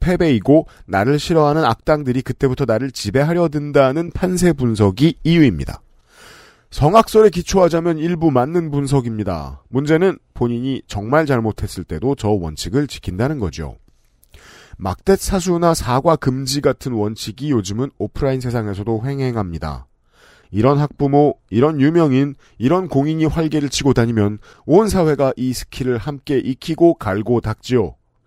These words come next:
윤석열 대통령은 아직도 잼버리 파행에 대해 사과하지 않았고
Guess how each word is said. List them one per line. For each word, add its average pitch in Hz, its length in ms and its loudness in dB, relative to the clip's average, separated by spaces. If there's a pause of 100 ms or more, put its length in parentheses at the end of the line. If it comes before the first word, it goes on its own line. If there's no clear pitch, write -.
(380)
윤석열 123 360 0
대통령은 131 500 0
아직도 143 440 0
잼버리 123 340 -2
파행에 120 400 -2
대해 107 220 2
사과하지 107 500 -2
않았고 127 500 0